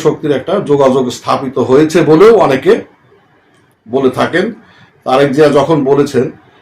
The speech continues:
যে করিডোর এবং পোর্টের বিষয়টি আসলে নির্বাচিত সরকারের কাজ, এটা অনির্বাচিত সরকারের কাজ নয়, এটাকে এই অদৃশ্য শক্তি একটা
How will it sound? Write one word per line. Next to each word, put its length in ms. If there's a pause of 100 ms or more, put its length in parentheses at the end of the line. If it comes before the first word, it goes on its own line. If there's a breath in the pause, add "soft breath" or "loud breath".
(140)
যে 220 (880)
করিডোর 440
এবং 160 (1600)
পোর্টের 400
বিষয়টি 380 (200)
আসলে 260 (400)
নির্বাচিত 540 (160)
সরকারের 480 (1700)
কাজ, 220 (160)
এটা 140 (120)
অনির্বাচিত 440 (120)
সরকারের 320 (100)
কাজ 140 (140)
নয়, 160 (440 soft breath)
এটাকে 400 (520)
এই 80 (220)
অদৃশ্য 300 (120)
শক্তি 300 (280)
একটা 240